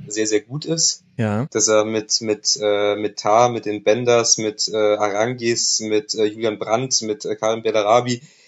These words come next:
Speaker 1: dass das alles absolut überdurchschnittliche, äh, Bundesligaspieler sind.
Speaker 2: Mhm.
Speaker 1: Äh, mit, mit Havertz, mit Joschenko, mit allem, was da noch hinten dran ist, mit Bernd, Bernd Lemo, Leno im Tor. Äh,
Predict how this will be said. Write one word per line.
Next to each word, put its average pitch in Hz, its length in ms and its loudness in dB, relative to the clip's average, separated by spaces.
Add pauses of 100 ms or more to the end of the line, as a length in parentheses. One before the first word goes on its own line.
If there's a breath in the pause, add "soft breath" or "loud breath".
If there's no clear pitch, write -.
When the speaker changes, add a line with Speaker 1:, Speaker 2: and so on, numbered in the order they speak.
Speaker 1:
dass 117 120 0
das 110 140 0
alles 147 420 2
absolut 143 340 -2
überdurchschnittliche, 131 880 0
äh, 113 200 4
Bundesligaspieler 107 920 -2
sind. 110 280 -6 (280)
Speaker 2:
Mhm. 123 240 2
Speaker 1:
Äh, 107 360 6
mit, 110 260 -2
mit 117 220 -4
Havertz, 117 420 4
mit 123 160 -2
Joschenko, 117 420 0
mit 110 300 -8
allem, 135 240 0
was 123 160 2
da 117 80 0
noch 113 120 -2
hinten 123 180 -10
dran 113 180 2
ist, 117 120 0
mit 107 100 -14
Bernd, 107 320 2
Bernd 107 240 -2
Lemo, 131 360 0
Leno 123 280 0
im 107 100 -6
Tor. 127 380 -2 (460)
Äh, 110 420 6